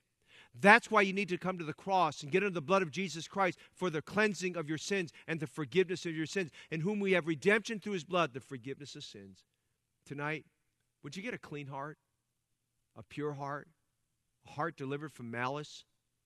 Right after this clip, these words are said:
and unforgiveness and bitterness and wrath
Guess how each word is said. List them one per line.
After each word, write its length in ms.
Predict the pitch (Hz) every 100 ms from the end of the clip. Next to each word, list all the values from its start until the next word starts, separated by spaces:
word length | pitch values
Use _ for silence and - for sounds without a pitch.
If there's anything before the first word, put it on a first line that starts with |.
| _ _ _ _ _ _
and 120 | 120 135
unforgiveness 800 | 131 135 107 135 151 151 - - _ _ _ _ _ _ _
and 220 | 123 117
bitterness 560 | 117 131 151 156 - - _ _ _ _ _ _ _
and 120 | 123 110
wrath 380 | 127 135 147